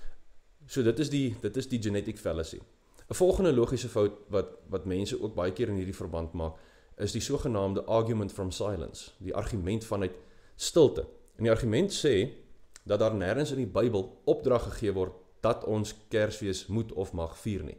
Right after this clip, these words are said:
En daarom is dit onbybels. Nou die teenkant is in hierdie opsig dan nou presies net so waar, dat daar ook nêrens in die Bybel staan dat ons nie Kersfees moet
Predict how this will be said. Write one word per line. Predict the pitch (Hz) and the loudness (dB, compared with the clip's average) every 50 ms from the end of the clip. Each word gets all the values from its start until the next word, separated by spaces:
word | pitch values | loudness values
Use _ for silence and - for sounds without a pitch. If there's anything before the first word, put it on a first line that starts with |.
| - - - | -16 -10 -6
En | - 120 95 | -4 -4 -2
daarom | 85 87 98 107 113 107 - | 0 2 2 2 2 0 -2
is | 92 92 - | -4 -6 -4
dit | 98 - - - - - - _ _ _ _ | -6 -6 -8 -10 -20 -20 -20 _ _ _ _
onbybels. | - - 104 98 87 90 87 78 - - - - - _ _ _ _ _ - - - - - - - - _ - - | -4 -2 -2 0 0 0 -2 -2 -4 -8 -12 -14 -20 _ _ _ _ _ -20 -20 -20 -20 -20 -20 -20 -20 _ 0 2
Nou | 120 131 | 4 4
die | 139 131 | 4 2
teenkant | - 202 220 214 - 156 127 123 113 110 - - | 2 2 2 2 4 2 2 2 0 0 -2 -2
is | 113 107 113 | -2 0 0
in | 104 | -2
hierdie | 98 98 107 87 | 0 0 0 0
opsig | 90 - - 107 95 - | 0 0 -2 -4 -4 -2
dan | - 92 98 | -2 -2 -2
nou | 104 107 113 - - | -2 -2 -4 -4 -6
presies | 113 110 110 - 113 107 - - - - | -6 -4 -4 -4 -4 -6 -6 -10 -8 -4
net | 104 107 104 - | -4 -4 -2 -2
so | 120 110 | -2 0
waar, | 117 135 117 80 - - - - - - - | 2 2 2 2 0 -4 -10 -16 -20 -8 -4
dat | - 101 | 0 2
daar | 107 107 95 | 4 4 4
ook | 117 131 - | 4 2 2
nêrens | 104 98 104 131 143 151 143 - 113 | 2 4 4 4 4 4 2 0 0
in | 113 | -2
die | 113 104 | -2 0
Bybel | 90 87 90 95 90 101 98 95 - | 2 2 2 2 2 0 0 -2 -4
staan | - - - 151 131 98 90 101 110 - | -10 -4 0 0 2 2 0 -2 -4 -4
dat | 98 95 101 98 - | -2 -2 0 0 0
ons | 110 120 117 - - | 0 -2 -2 -2 -2
nie | 98 110 156 220 196 117 80 76 - | -2 0 2 2 2 2 0 -4 -2
Kersfees | - 120 107 101 98 - - 98 87 - | 2 4 4 4 4 2 -2 -6 -4 -4
moet | 101 101 95 - - | -2 -4 -4 -4 -8